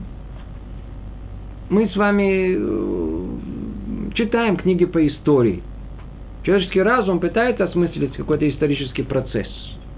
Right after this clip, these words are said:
И понимает о том, что из этого следует, и из этого это, а, вот так, э, приводит, э, к такому. Мы, мы более-менее стараемся понять, осознать, симо-, си-, систематизировать это.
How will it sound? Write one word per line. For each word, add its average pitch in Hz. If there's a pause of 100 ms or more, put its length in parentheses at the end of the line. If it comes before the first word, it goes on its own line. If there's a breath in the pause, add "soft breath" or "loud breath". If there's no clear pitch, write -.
(720 loud breath)
И 156
понимает 214
о 156
том, 165
что 156
из 170
этого 208
следует, 131
и 147
из 156
этого 160
это, 160 (580 loud breath)
а, 131
вот 143
так, 202
э, 131
приводит, 127
э, 120
к 104
такому. 175 (180)
Мы, 233
мы -
более-менее 247
стараемся 233
понять, 185
осознать, 143
симо-, 131 (100)
си-, 139
систематизировать 143
это. 143